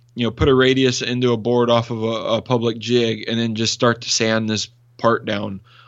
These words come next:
or go out to one of my lathes and, and, you know, build a new barrel out of whatever material I want. And so it, it gives me kind of the flexibility to test these parts in real world,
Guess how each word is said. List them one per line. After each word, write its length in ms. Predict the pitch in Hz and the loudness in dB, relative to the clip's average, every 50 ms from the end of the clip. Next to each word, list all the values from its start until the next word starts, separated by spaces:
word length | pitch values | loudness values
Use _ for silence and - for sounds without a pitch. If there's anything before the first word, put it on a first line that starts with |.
| _ _ - | _ _ 2
or 200 | 123 127 127 120 | 4 4 4 4
go 180 | 113 123 123 | 4 4 4
out 180 | 123 123 120 - | 4 4 2 0
to 80 | 127 | -2
one 100 | 123 120 | -4 -2
of 60 | 117 113 | -2 -2
my 120 | 113 110 | -2 0
lathes 560 | 110 110 113 113 113 113 113 110 110 107 107 | 0 2 2 2 2 2 0 -2 -2 -4 -4
and, 240 | 110 110 110 113 - | -4 -4 -4 -6 -6
and, 420 | - 113 110 110 107 110 104 104 - - - | -6 -6 -6 -6 -6 -8 -10 -12 -16 -16 -8
you 120 | - 113 107 | -4 -2 -2
know, 60 | 104 | -2
build 280 | 101 117 127 123 117 | 0 2 2 2 2
a 40 | 117 | 2
new 140 | 117 113 110 | 0 0 0
barrel 380 | 101 95 113 113 113 110 110 117 | 0 0 0 2 4 4 4 2
out 120 | 117 113 | 2 0
of 120 | 113 107 | 0 0
whatever 280 | 110 117 117 117 110 110 | 0 2 2 2 0 0
material 540 | 110 107 101 - - - 117 110 110 107 110 | -2 -4 -4 -4 -4 -2 0 0 0 0 0
I 120 | 107 101 | 0 0
want. 360 | 101 107 110 107 107 110 - - _ _ _ _ - - - - - - - - _ | 0 0 0 0 -2 -2 -6 -10 _ _ _ _ -20 -20 -20 -20 -20 -20 -20 -14 _
And 180 | - 127 123 120 | -2 0 0 2
so 160 | - 147 135 | 4 4 6
it, 160 | 123 120 - | 6 6 4
it 80 | 117 123 | 4 2
gives 220 | 123 147 156 147 | 2 2 2 2
me 100 | 147 139 | 2 0
kind 160 | 120 143 135 131 | 0 0 0 0
of 80 | 127 | 0
the 60 | 123 | 0
flexibility 640 | 113 - 135 127 123 - 110 110 117 120 120 117 113 | 0 0 0 0 0 -2 -4 -2 0 0 0 0 -2
to 100 | 107 104 | -2 -4
test 300 | 98 - - 117 117 - | -4 -2 -2 -2 -2 -2
these 160 | - 113 104 | -4 -8 -8
parts 400 | - _ - 110 107 104 - - | -6 _ -2 -2 -2 -2 -4 -6
in 120 | 117 107 104 | -6 -6 -4
real 240 | 104 107 110 107 104 | -2 -2 0 0 0
world, 460 | 107 110 110 107 107 104 104 98 | 2 2 2 2 2 0 -2 -6